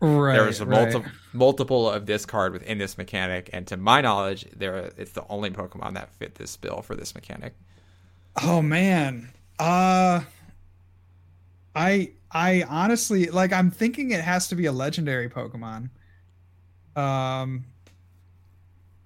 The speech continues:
Speaker 1: and, like, my initial thought, and I, it's probably an older mechanic, um, that I am not as well versed in. Like, I'm thinking of, like, Victini, but that's, like, very clearly wrong.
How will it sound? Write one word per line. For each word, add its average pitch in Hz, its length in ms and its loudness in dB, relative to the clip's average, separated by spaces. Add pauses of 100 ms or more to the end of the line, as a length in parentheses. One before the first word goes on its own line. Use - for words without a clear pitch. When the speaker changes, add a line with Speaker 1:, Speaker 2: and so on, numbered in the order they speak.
(220)
Speaker 1:
and, 170 160 2
like, 165 480 0
my 165 200 2
initial 170 440 2
thought, 139 380 0
and 175 160 4
I, 185 280 2
it's 180 200 -2
probably 220 420 0
an 151 100 0
older 147 300 0
mechanic, 127 720 -6 (760)
um, 120 540 -4 (1120)
that 147 220 2
I 127 400 0 (100)
am 135 140 0
not 131 260 -4
as 127 220 -8
well 123 180 -4
versed 123 380 -8
in. 113 320 -10 (160)
Like, 139 200 -2
I'm 147 140 2
thinking 175 300 0
of, 151 100 0
like, 135 320 -2 (420)
Victini, 139 560 -2
but 123 80 -8
that's, 127 220 -6
like, 127 220 -8
very 135 280 -2
clearly 131 540 -6
wrong. 120 520 -6